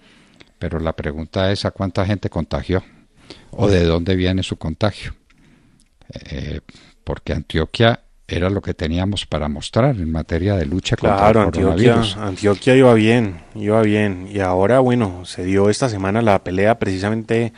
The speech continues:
Speaker 2: entre él, el gobernador encargado del departamento, y el alcalde de Medellín, precisamente por el tema de la cuarentena estricta que empezará a operar desde el día de hoy, desde, desde la noche de hoy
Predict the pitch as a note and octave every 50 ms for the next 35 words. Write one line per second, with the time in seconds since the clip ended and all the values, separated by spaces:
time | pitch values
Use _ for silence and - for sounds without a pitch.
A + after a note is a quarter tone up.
0 | - - - - - - _ - F2+ F2+ F2 - - F#2 F#2 F2+ F#2+ B2+ D#3+ E3+
1 | C#3+ - - G2 F#2 F2+ E2+ F2 F2 F2 F2 F2 F2+ G2 A#2 A#2 G#2+ F#2+ F#2 F#2
2 | F#2 F#2 G2 G2 G#2 G#2+ A2 A2 G#2 G2+ F#2 F2+ E2+ - E2+ F2 F2 F2+ F2+ F#2
3 | F2 - C3 C#3 C#3 - - - - - - - _ _ _ - G#2+ F#2+ F2+ F2+
4 | F2+ F2+ F2 F2 F2 E2+ E2+ E2 - F2+ F2+ F#2 F#2+ G#2 G#2+ A2 A2 A2 G#2+ -
5 | - - G#2+ F#2+ F2+ F2 F2 E2+ E2+ E2+ E2 F#2+ A2+ D3 D#3+ D#3 C3+ - A2 G2+
6 | F#2 F2 F#2 G2 G2+ G#2 G#2 G2+ - G#2+ A2 G#2+ G2+ - - - - - _ -
7 | - F#2+ F2 F2 - F#2 F#2+ G#2 G#2+ G#2 F#2 - - F2+ E2+ F2 E2+ - F#2+ G2+
8 | G#2 G#2 - B2 C#3+ C#3+ C3+ - B2+ - - F#2 - F2+ F2 F#2 F2+ F#2 F#2 F#2+
9 | G2 G2 - _ - - - - _ _ - - G2 - F2+ F2+ F2 F2+ F#2+ F#2
10 | G#2 G#2 G2+ F#2+ F2 F2+ F2+ F2 F2 F#2 F#2+ F#2+ G2 F#2+ F#2 F#2 G#2 B2+ D3+ D#3+
11 | D3 - _ - - - - - _ - A2+ G2 F2+ F#2+ F2+ F2 F2 F#2 F#2+ F#2+
12 | E2+ F2+ E2+ F2 F#2 G2+ G2 - - G#2 G2+ G#2 A2+ B2+ D3+ E3+ -